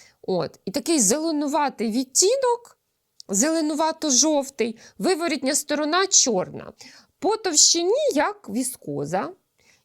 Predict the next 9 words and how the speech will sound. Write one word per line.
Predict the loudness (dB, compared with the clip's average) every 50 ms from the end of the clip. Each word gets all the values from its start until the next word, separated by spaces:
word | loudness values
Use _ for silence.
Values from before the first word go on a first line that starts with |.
| _
і | _ 2 4 4 4 4 2
дуже | 2 2 2 2 0 0
крепко | 0 -2 -4 -4 -2 -6 -4
тягнеться. | -4 -4 -6 -6 -6 -8 -8 -10 -10 -8 -8 -8 -8 -8 -12 -16 _ _ _ _ _ _ _ _ _ _ -6 -6
Е, | -4 -6 -4
роздивляємось, | -4 -6 -4 -4 -4 -2 -2 -4 -4 -4 -4 -4 -4 -4 -4 -6
яка | -6 -6 -10
тут | -10 -10 -2 2
ширина. | 2 2 2 0 -4 -4 -2 -2 -2 -2 -4